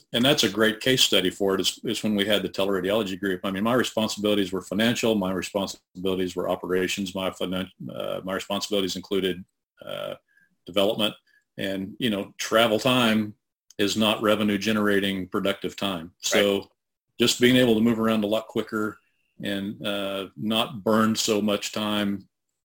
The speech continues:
Speaker 1: in between endpoints, I think that, that made it work. You know, we would, we would have had to hire at least two or three more people, in my view,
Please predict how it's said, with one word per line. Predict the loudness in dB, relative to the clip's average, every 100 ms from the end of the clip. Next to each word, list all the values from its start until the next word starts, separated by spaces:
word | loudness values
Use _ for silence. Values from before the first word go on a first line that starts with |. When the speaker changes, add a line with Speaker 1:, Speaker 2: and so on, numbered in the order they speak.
| _
Speaker 1:
in | -2 0
between | 0 0 2 2 2 0
endpoints, | -2 0 0 0 -2 -6 -10 _ _ _ _
I | -4
think | -2 -2 2
that, | 0 0 _ _ _ _ _ _ _ _ _ _ _ -10 -4
that | -4 0
made | 0
it | 0 0
work. | -2 -2 -6 -18 -6
You | -2
know, |
we | 2 4
would, | 4 4
we | 2
would | 4 2
have | 2
had | 0 0
to |
hire | 0 2 2 0 -4 _ _ _ -8
at | -4 2
least | 2 2
two | 0
or | -2
three | 0 -2
more | -2
people, | -4 -4 -2 -4 -4 _ _ _ _ _ _ _ _ _ -8
in | -2
my | 0 0
view, | 0 -4 -4